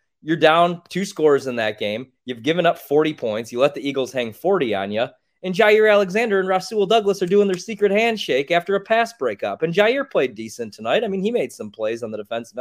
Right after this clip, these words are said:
on, you know, when he was actually targeted, but, uh, just frustrating, man. And I thought they were alive in that game. I was talking myself into them winning this game. Pretty sure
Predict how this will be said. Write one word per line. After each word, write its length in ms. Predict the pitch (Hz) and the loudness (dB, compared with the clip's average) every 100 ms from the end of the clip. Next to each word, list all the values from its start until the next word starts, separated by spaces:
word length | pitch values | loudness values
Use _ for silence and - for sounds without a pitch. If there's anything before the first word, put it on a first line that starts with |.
| - | -8
on, 160 | 123 104 _ _ _ | -8 -10 _ _ _
you 60 | - | -2
know, 100 | 120 | 2
when 240 | 147 117 104 _ | 2 0 -10 _
he 60 | - | -4
was 100 | 135 | 0
actually 300 | 131 120 110 | 0 0 -8
targeted, 560 | - 123 151 110 123 113 | -2 0 0 -2 -4 -2
but, 160 | 113 | -2
uh, 240 | 113 113 113 - _ _ _ _ | 0 0 -2 -8 _ _ _ _
just 220 | - 269 | -10 -10
frustrating, 580 | - 107 113 - 92 90 | -6 -6 -6 -8 -10 -8
man. 160 | 95 104 | -6 2
And 60 | 143 | 4
I 60 | |
thought 180 | 208 185 | 6 6
they 80 | 160 | 6
were 80 | 120 | 4
alive 340 | 107 131 127 | 4 4 4
in 120 | 131 | 2
that 200 | 127 123 | 0 0
game. 360 | 131 127 123 123 _ - | 0 0 0 -4 _ -4
I 60 | |
was 100 | 117 | -2
talking 320 | - 127 123 | 2 2 2
myself 420 | 120 110 - 120 123 | -2 0 2 2 0
into 140 | 117 | -2
them 240 | 104 101 | 0 -2
winning 300 | 101 127 123 | 0 0 2
this 200 | 123 123 | 0 -2
game. 300 | - 123 123 120 _ _ - | 0 0 0 -4 _ _ 0
Pretty 180 | 143 | 2
sure 440 | 127 - 131 123 | 2 2 2 2